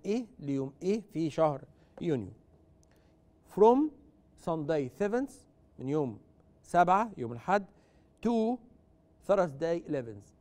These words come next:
ليوم الخميس، هيرجعوا يوم الخميس يوم حداشر. The students are leaving the school at،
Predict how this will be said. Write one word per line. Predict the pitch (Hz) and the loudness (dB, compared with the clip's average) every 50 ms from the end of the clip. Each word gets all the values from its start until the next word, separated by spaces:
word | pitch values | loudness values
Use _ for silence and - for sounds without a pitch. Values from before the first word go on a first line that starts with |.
| _ - | _ -10
ليوم | 135 139 147 160 175 175 170 - - - - | -6 -4 -2 -2 -2 -4 -4 -8 -10 -14 -16
الخميس، | 135 - - 151 143 151 143 131 110 - 120 | -16 -12 -10 -8 -6 -6 -6 -6 -8 -10 -12
هيرجعوا | 110 107 120 135 139 131 | -12 -6 -4 -2 -2 -2
يوم | 120 120 127 131 123 | -2 -2 -4 -6 -6
الخميس | 110 - 110 120 139 151 143 139 - - - _ _ _ _ _ - | -10 -12 -10 -6 -4 -4 -6 -6 -10 -18 -20 _ _ _ _ _ -6
يوم | 123 135 139 131 123 | -2 0 0 -2 -2
حداشر. | - - 180 160 127 98 - - - - _ _ _ _ _ _ _ _ _ _ _ _ _ _ _ _ _ _ _ _ _ _ - - _ _ - - - _ _ - | -4 -4 -4 -2 -4 -4 -8 -12 -20 -20 _ _ _ _ _ _ _ _ _ _ _ _ _ _ _ _ _ _ _ _ _ _ -20 -20 _ _ -20 -20 -20 _ _ -4
The | 151 | -4
students | 147 - 208 247 254 247 226 - | -2 0 0 0 0 0 0 0
are | 185 185 165 | 0 2 2
leaving | 156 165 180 202 220 214 214 233 220 | 2 2 0 0 0 0 0 0 0
the | 190 170 156 | 0 -2 -4
school | 143 - - - 214 214 196 - - - | -6 -8 -6 -4 -2 -2 -2 -4 -4 0
at، | 180 165 147 156 185 196 | 2 4 4 4 2 0